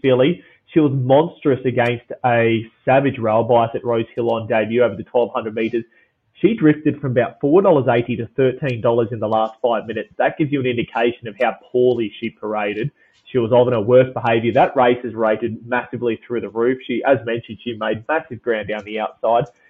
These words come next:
She ran third in the listed race, Three Old Fillies by a lot more love. Tab Everest Day was standing next to each other. I carried on like a pelican 'cause a lot more love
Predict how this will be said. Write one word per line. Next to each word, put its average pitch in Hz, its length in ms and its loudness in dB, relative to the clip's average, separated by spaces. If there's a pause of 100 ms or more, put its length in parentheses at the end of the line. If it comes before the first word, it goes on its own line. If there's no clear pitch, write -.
(100)
She 151 100 0
ran 135 380 0
third 156 240 6
in 190 100 0
the 135 80 0
listed 123 340 -2
race, 117 320 2
Three 139 160 2
Old 117 200 2
Fillies 131 260 0
by 120 100 4
a 110 40 2
lot 127 240 2
more 113 160 0
love. 117 320 0
Tab 139 160 4
Everest 131 340 0
Day 143 260 4 (300)
was 120 180 -4
standing 135 360 2
next 135 300 -2
to 135 80 2
each 120 220 -4
other. 127 220 4
I 113 60 2
carried 131 340 4
on 123 140 0
like 117 160 -4
a - 20 -8
pelican 127 640 -2
'cause 131 160 -8
a 120 60 0
lot 120 260 0
more 117 220 -2
love 113 280 0